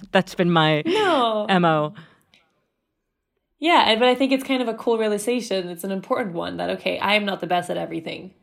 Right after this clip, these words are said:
Speaker 2: Uh, I shouldn't put all of my energy to do everything, but where there are little gaps,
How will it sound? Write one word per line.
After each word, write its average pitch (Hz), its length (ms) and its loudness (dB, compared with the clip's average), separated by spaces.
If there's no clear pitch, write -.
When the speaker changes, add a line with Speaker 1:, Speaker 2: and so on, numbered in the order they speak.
Speaker 2:
Uh, 170 200 -4
I 175 100 -2
shouldn't 208 600 -2
put 196 220 -2
all 190 240 2
of 185 100 0
my 185 80 -4
energy 170 360 -4
to 165 80 -2
do 175 200 -4
everything, 165 1080 -6
but 175 120 -4
where 180 180 2
there 180 140 2
are 175 60 0
little 175 240 -2
gaps, 170 680 -4